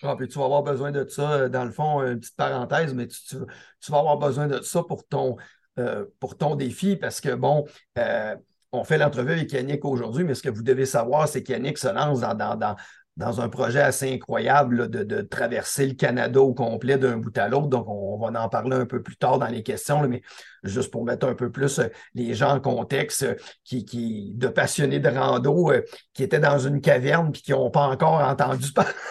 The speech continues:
<laughs> entendu parler de toi puis de ton projet.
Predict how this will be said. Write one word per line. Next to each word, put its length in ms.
<laughs> 180
entendu 640
parler 340
de 100
toi 200
puis 80
de 140
ton 260
projet. 580